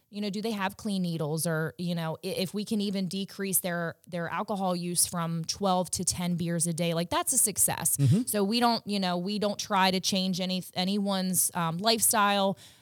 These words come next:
Speaker 1: until they're ready. And like you said, you know, sometimes just kind of maintaining their health and safety is all we can do. And it's still very beneficial.
Speaker 2: I would think working in the emergency department,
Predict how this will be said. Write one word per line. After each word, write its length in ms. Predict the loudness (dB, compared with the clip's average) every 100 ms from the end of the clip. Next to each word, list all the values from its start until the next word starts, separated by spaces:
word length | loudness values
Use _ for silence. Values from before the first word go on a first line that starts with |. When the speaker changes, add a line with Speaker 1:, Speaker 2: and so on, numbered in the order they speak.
| _ -2
Speaker 1:
until 300 | 0 2 2
they're 200 | 2 2
ready. 500 | 2 0 0 -4 -4 -2
And 120 | 0
like 180 | -2 -2
you 140 | -2
said, 340 | 2 2 0 0
you 140 | 0
know, 60 | 2
sometimes 500 | 2 2 0 0 0
just 140 | 0 0
kind 160 | 0
of 60 | 2
maintaining 800 | 2 0 0 -2 -2 0 0 0
their 160 | -2
health 240 | 0 -2 0
and 140 | 2 2
safety 540 | 2 0 -2 -4 0
is 180 | 0 2
all 180 | 0 -2
we 120 | -4 -2
can 180 | -2
do. 300 | 0 0 0
And 80 | 0
it's 120 | 2 2
still 220 | 2 2
very 260 | 0 0 2
beneficial. 720 | 2 2 0 -2 -2 -6 -10 _ _ -20 -20 -20 _ _ _
Speaker 2:
I 100 | 0 2
would 180 | 0
think 440 | 0 2 2 0 -8 _ _
working 460 | -18 -6 -4 0 2
in 100 | 4
the 100 | 4
emergency 520 | 4 4 4 2 2 0
department, 580 | 2 2 2 2 0